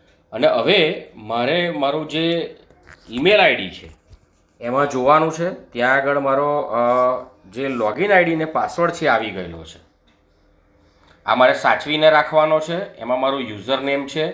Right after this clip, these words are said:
અને પાસવર્ડ પણ છે, મિત્રો. અને આની મારે જરૂર પડવાની છે. હવે પછી જ્યારે પણ હું લોગિન થઈશ આ પેજ પર,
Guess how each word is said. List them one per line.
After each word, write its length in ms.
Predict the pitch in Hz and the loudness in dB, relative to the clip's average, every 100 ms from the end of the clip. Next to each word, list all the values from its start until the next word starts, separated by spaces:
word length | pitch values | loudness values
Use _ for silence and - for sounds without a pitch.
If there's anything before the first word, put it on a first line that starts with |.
| - _ _ _ - | -10 _ _ _ -14
અને 220 | 101 107 | -6 -4
પાસવર્ડ 460 | 110 107 - 135 | 0 0 2 -2
પણ 200 | 135 139 | 2 0
છે, 160 | 139 147 | 0 -4
મિત્રો. 520 | 143 139 147 165 - _ _ _ _ - | -4 -4 -4 -4 -6 _ _ _ _ -10
અને 200 | 110 123 | 0 2
આની 340 | 123 123 156 | 2 2 2
મારે 280 | 156 127 151 | 4 4 2
જરૂર 420 | - 147 156 143 | 2 2 2 0
પડવાની 400 | 110 92 85 82 | -2 -2 -4 -6
છે. 460 | 78 82 80 _ - | -16 -20 -20 _ -12
હવે 180 | 98 143 | -4 -2
પછી 280 | 156 156 | -2 -4
જ્યારે 280 | 147 131 131 | -2 2 2
પણ 160 | 139 160 | 2 -2
હું 100 | 156 | 0
લોગિન 340 | 135 123 151 | 0 0 -4
થઈશ 300 | 151 175 165 | -2 -2 -2
આ 120 | - | -6
પેજ 320 | 131 131 120 | -6 -6 -8
પર, 120 | - | -8